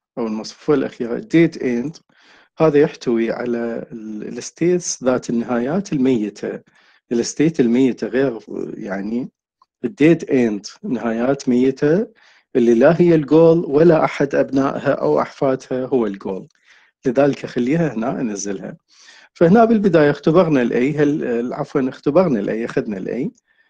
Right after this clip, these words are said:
نقلناها للكرنت ستيت اللي، اللي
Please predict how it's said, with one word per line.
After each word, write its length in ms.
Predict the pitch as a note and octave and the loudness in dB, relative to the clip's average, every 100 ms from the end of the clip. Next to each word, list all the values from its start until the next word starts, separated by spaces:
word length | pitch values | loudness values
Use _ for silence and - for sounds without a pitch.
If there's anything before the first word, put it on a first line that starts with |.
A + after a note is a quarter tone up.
| _ | _
نقلناها 480 | C#3 - C3+ C#3+ A#2+ | -6 0 2 4 0
للكرنت 600 | G#2+ G#2+ - A2+ A#2 - | -4 -6 -4 -4 -4 -8
ستيت 480 | - - C3+ F3 - - _ A#2 | -14 0 0 0 -8 -20 _ -6
اللي، 140 | A2 | -6
اللي 640 | A2 - A2 A2 G#2+ G#2 | -6 -10 -16 -12 -12 -12